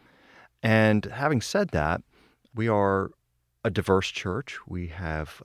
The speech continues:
uh, I think, more cultural, uh, diversity than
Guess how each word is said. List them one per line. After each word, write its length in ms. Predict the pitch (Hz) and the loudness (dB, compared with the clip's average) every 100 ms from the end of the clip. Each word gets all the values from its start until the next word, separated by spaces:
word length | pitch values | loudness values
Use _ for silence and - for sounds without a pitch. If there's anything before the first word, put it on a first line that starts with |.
| - | -16
uh, 100 | 82 | -12
I 20 | |
think, 200 | - - | -10 -8
more 280 | 90 87 82 | -4 -2 -4
cultural, 720 | - 110 - 101 95 90 85 - _ _ _ - | -2 -4 -2 -2 0 0 -2 -10 _ _ _ -16
uh, 140 | 82 | -14
diversity 600 | 82 85 87 - 90 85 80 | -8 -2 -2 -2 -6 -4 -4
than 240 | 80 76 | -6 -8